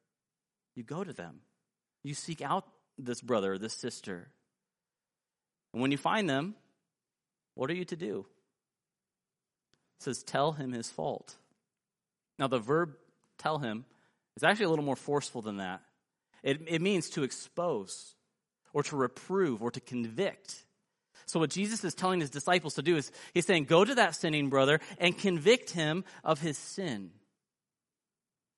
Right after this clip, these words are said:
Now, to convict means to bring a person to the point of recognizing wrongdoing. So you're going to this person and you're seeking to help them agree with God on this matter.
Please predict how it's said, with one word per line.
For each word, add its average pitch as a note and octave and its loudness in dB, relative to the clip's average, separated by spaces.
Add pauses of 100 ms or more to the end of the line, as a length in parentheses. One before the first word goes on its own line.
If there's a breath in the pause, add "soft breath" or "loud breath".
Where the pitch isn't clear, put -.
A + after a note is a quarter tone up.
Now, C#3+ 2
to C3+ -2
convict D3 -4
means D3 -2
to - -12
bring C3+ -2
a B2 -4
person D3 -4
to B2 -12
the A#2 -6
point C3 -4 (400)
of A2 -4
recognizing A#2+ -2
wrongdoing. A2 -6 (880)
So - 4
you're D#3+ 8
going F#3 8
to F#3+ -4
this D#3 0
person E3 2 (180 loud breath)
and E3 2
you're E3 4
seeking C4+ 0
to G3 4
help G3 4
them F#3 2
agree F3 2 (200 loud breath)
with C#3 0
God C#3 6
on B2+ 4
this B2+ -2
matter. A#2+ 0